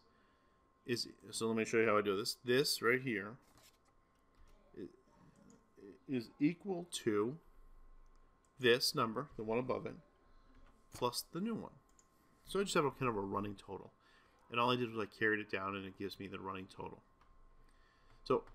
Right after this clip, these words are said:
then I copied it over so I can do multiples at the same time. Okay, so that's the first problem. The second problem of the set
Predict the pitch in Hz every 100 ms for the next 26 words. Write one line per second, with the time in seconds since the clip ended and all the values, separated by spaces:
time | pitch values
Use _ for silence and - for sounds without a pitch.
0 | - - - 131 175 160 - 139 131 131
1 | 117 110 107 104 - 107 104 110 98 107
2 | 104 104 95 - 95 - - 92 101 -
3 | 82 - _ _ _ _ - - - _
4 | _ _ _ - - - - 135 139 180
5 | 160 151 - 131 82 - - _ _ _
6 | _ - - - - - - - 208 247
7 | 185 160 123 110 104 - 98